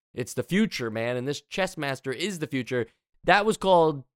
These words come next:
Chessmaster two thousand because of the computer's E L O was capable of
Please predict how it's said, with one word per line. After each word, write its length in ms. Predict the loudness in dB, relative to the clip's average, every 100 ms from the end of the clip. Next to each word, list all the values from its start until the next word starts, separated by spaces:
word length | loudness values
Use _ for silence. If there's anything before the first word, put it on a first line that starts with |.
| 0
Chessmaster 460 | 0 2 -2 -2 -6
two 120 | 0
thousand 360 | 2 2 2
because 360 | -2 0 -2 0
of 200 | -4 -4
the 80 | -6
computer's 500 | -4 0 0 0 -2
E 100 | 0
L 180 | 0 2
O 220 | 2 0
was 240 | -2 -6 -4
capable 480 | -4 -4 -6 -6
of 140 | -8